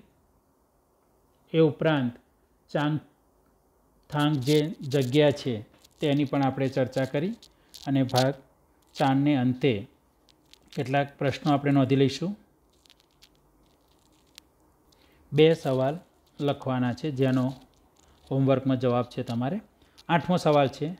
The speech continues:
ચાંગપા જાતિના લોકો ઘેટા બકરામાંથી શું મેળવે છે? નવમો સવાલ, ચાંગપા લોકો તેમની બકરીઓને ખૂબ જ ઊંચી અને ઠંડી જગ્યાએ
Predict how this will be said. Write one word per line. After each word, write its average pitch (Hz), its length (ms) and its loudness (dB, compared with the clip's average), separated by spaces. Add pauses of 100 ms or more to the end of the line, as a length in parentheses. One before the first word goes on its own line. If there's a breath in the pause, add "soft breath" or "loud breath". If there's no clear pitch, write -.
(760)
ચાંગપા 160 500 2
જાતિના 160 520 2
લોકો 139 580 -2
ઘેટા 131 340 0
બકરામાંથી 139 840 0
શું 147 320 -2
મેળવે 101 420 -2
છે? - 200 -16 (2250)
નવમો 139 300 2
સવાલ, 135 340 -4 (880)
ચાંગપા 151 460 2
લોકો 175 680 0
તેમની 151 340 0
બકરીઓને 143 840 0
ખૂબ 160 300 2
જ 170 140 0 (140)
ઊંચી 147 400 -2
અને 139 420 0 (300 soft breath)
ઠંડી 151 340 2
જગ્યાએ 139 680 2